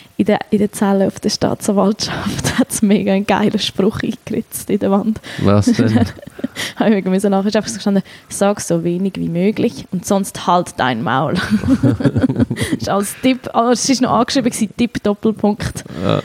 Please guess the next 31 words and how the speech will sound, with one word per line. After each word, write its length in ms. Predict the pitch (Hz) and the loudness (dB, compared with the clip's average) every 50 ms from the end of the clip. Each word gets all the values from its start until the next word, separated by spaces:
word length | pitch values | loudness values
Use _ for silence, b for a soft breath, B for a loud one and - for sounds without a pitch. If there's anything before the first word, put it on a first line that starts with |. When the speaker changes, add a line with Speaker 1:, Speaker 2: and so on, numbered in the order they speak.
| - - - | -4 -8 -8
Speaker 1:
dass 160 | 214 208 - | -8 -6 0
sie 100 | - 226 | 0 2
Rand 300 | 190 190 180 190 196 - | 4 4 2 2 0 0
da 120 | 190 196 190 | 0 0 0
helfen. 340 | 185 - 208 - - 208 - B B B B | 0 -2 -4 -6 -6 -10 -10 B B B B
Nein, 260 | 202 202 214 226 208 - - - _ _ _ _ _ - - - | 2 4 4 4 2 0 -4 -12 _ _ _ _ _ -20 -4 0
ähm, 320 | 208 202 190 190 185 190 - _ _ _ - _ _ _ | 2 2 4 2 0 -2 -6 _ _ _ -20 _ _ _
da 180 | - 226 233 247 | 0 2 4 4
habe 100 | 240 233 | 6 4
ich 140 | 214 208 185 | 4 4 2
wirklich 320 | 214 208 - 226 202 - - _ _ | 0 -2 -2 -6 -6 -8 -12 _ _
gar 280 | - 196 190 208 220 214 | 0 2 4 4 2 2
nie 520 | 220 214 208 214 214 208 208 208 196 - - - _ _ | 2 2 2 2 2 4 2 2 2 0 -4 -8 _ _
irgendeine 480 | - 202 - 220 214 208 196 - - - | -6 -4 -2 0 0 0 -2 -4 -6 -4
Angst 280 | 196 196 208 - - | -4 -2 -4 -4 -4
gehabt. 140 | - 214 - 202 214 | -2 0 0 2 2
Eben, 100 | 202 202 | 0 0
ich 60 | - | 2
meine, 200 | 220 214 214 214 214 | 2 2 2 4 2
wir 80 | 220 | 2
sind 260 | 208 - 233 208 202 | 2 0 -2 -2 -2
für 100 | - - | -4 -8
sie 220 | 190 - - 208 214 | -8 -4 -2 -2 0
ja 280 | 208 190 - - 196 | 0 0 -2 -2 -4
auch 40 | 196 | -2
nicht 240 | 196 196 202 - - | 0 -2 -2 -2 -2
ein 80 | 196 190 185 | -4 -4 -2
Gegenspieler. 260 | 190 185 196 113 113 | -2 0 2 2 2
Speaker 2:
Nein, 160 | 120 127 123 | 4 2 4
nicht 200 | 117 131 135 - 123 | 4 2 2 2 4
Angst. 680 | 110 110 104 101 92 85 82 - - - - - - | 4 4 4 2 2 0 -2 -6 -8 -10 -8 -10 -10